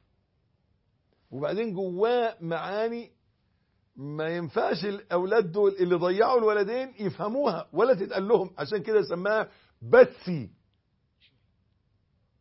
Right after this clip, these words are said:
بثي، أبث همومي، إنما أشكو بثي وحزني إلى الله. فسيدنا عمر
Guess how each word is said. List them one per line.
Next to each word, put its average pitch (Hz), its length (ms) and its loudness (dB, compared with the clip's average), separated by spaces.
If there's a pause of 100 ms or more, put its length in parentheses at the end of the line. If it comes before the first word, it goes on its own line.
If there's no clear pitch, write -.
(160)
بثي، 185 760 2 (2250)
أبث 127 400 -12
همومي، 104 440 -12 (680)
إنما 123 540 -12
أشكو 117 480 -14 (800)
بثي 156 520 -12 (720)
وحزني 117 800 -16 (420)
إلى 104 140 -16
الله. 113 260 -14 (500)
فسيدنا 127 600 -12
عمر 139 380 -10